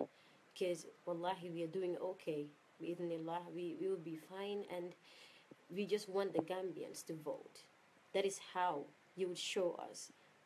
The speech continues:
that you really feel our pain. And right now, what I tell people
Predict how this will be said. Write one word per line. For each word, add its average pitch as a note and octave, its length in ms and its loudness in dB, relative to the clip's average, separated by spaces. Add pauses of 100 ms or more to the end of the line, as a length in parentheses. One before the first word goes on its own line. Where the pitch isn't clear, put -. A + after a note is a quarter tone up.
that E3+ 380 2
you F3 180 -2
really F3 360 -2 (120)
feel F3 360 0
our D#3 120 -8 (120)
pain. D#3+ 240 2 (540)
And G#4+ 160 4
right C4 240 4
now, F#3+ 280 0 (100)
what G3+ 140 -2
I G#3 80 -2
tell G3+ 240 0
people E3 420 -4